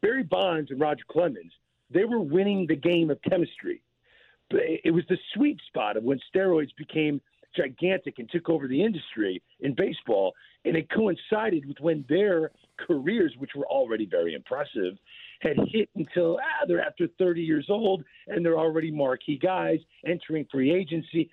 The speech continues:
They had more money than all the other players. They could surround themselves with the best chemistry, and that's why they went crazy and shattered what I believe is baseball's holy grail, and that is our stats.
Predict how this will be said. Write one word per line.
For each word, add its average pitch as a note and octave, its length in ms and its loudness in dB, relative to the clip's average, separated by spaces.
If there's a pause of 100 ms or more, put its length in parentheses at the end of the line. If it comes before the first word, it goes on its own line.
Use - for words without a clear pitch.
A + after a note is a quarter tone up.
(140)
They A#3 140 4
had A3 160 2
more G#3 160 2
money D3+ 540 -2 (160)
than - 100 -2
all A2+ 140 2
the G#2 120 0
other F#2+ 140 0
players. E2+ 480 0 (380)
They F3+ 120 2
could F3 200 -12 (120)
surround D#3+ 440 0
themselves A#2+ 400 -2 (200)
with A2 120 -4
the D#3 80 0
best D3+ 260 -2 (200)
chemistry, A2+ 640 -6 (200)
and B2 120 0
that's C3+ 200 -4
why C3 180 0
they A#2 160 0
went A2 300 0 (420)
crazy D#3 800 0 (340)
and B2+ 240 -4 (400)
shattered D3 460 -2 (140)
what C#3 140 0
I E3+ 200 -2
believe F#2+ 480 -4 (180)
is C3 160 -2
baseball's B2+ 460 0 (140)
holy A#2+ 380 -2
grail, F#2+ 540 2 (200)
and G#2+ 120 0
that A2 140 2
is G#2+ 60 -2 (100)
our - 160 -2 (240)
stats. E2+ 260 -2